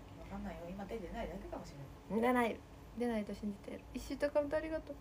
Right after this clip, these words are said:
Speaker 2: う。ウーカメイナゴさん、ナイス。アジサイ、アジサイありがとうございます。ターボーハートありがとう。とりあえずブワーって読んどこう。アバターをタップしてユーザー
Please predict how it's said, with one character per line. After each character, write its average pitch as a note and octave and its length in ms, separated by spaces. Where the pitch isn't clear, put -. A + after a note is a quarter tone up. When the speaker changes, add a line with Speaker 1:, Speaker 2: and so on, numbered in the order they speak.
Speaker 2:
う。 D#4+ 60
ウ E4 40
ー E4 40
カ D#4+ 120
メ D4 140
イ C#4 40
ナ D4 160
ゴ D4 240
さ D4 180
ん、 B3+ 80
ナ C4+ 140
イ C#4 100
ス。 C4+ 480
ア B3 80
ジ B3+ 120
サ C4+ 180
イ、 C4 100
ア C4 80
ジ C#4 120
サ D4+ 100
イ - 20
あ B3+ 80
り C4+ 100
が C4+ 80
と B3+ 100
う A#3+ 80
ご A3+ 60
ざ A#3 60
い A3+ 60
ま A3+ 120
す。 A#3 100
タ C4 100
ー C4+ 80
ボ C4+ 180
ー - 20
ハ A#3 140
ー A3 40
ト A#3 100
あ A3+ 60
り A3 100
が G#3+ 100
と C#4+ 380
う。 - 1040
と A3 60
り B3 100
あ - 20
え A#3 40
ず G3+ 140
ブ - 80
ワ - 80
ー - 20
っ - 40
て - 140
読 F#3 60
ん F3+ 40
ど F#3 60
こ - 140
う。 G#3+ 40
ア A3 40
バ B3 120
タ B3+ 100
ー B3 40
を - 40
タ B3+ 120
ッ - 20
プ - 180
し - 80
て - 240
ユ A3+ 140
ー A3 120
ザ A3+ 60
ー A3+ 320